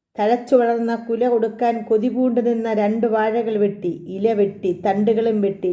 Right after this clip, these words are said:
ചങ്ങാടമുണ്ടാക്കി. രണ്ട് ദിവസം പ്രായക്കാരിയെ അണഞ്ചീലയിൽ പൊതിഞ്ഞ് വാഴപ്പിണ്ടി ചങ്ങാടത്തിൽ കിടത്തി. അവൾ കരഞ്ഞു,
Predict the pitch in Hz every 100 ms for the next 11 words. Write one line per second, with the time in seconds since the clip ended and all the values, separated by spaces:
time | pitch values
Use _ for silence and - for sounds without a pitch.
0 | 180 - 202 220 233 233 220 208 196 185
1 | - 185 196 208 214 208 208 208 214 208
2 | 202 220 220 - - - _ _ 220 220
3 | 214 208 214 214 - - _ _ _ _
4 | _ _ _ _ _ _ - 202 214 233
5 | 226 240 240 240 233 226 220 208 - -
6 | 202 214 214 208 208 208 - - _ _
7 | - 202 208 226 240 - 254 220 208 -
8 | 214 208 226 220 208 208 202 202 190 196
9 | - 156 - - _ _ _ _ _ _
10 | _ _ _ _ _ _ _ - 202 220
11 | 220 196 208 220 214